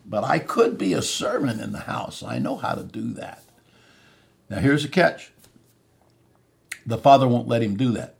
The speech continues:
The father will not let him be less than what he is supposed to be. The father, and he signifies that by taking the ring, the signet ring, and slipping it on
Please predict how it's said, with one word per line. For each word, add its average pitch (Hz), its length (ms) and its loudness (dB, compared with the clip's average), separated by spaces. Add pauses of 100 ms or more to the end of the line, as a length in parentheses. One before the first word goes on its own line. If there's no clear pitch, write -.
(760)
The 120 120 2
father 175 400 6
will 135 180 2
not 127 300 2
let 151 340 6
him 143 320 2
be 113 160 2
less 147 580 4
than 110 240 2
what 143 420 4
he 123 380 0
is 110 220 -8
supposed - 560 -8
to - 60 -10
be. - 460 -12 (1000)
The 113 140 -2
father, 120 680 8 (1000)
and 117 280 2
he 113 160 2
signifies 160 680 4
that 104 320 0
by 104 440 2 (420)
taking 151 540 2
the 120 120 4
ring, 104 720 2
the 101 120 -6
signet - 960 -2
ring, 110 680 -4
and 98 220 -10
slipping 131 580 -4
it 110 300 -8
on 101 560 -4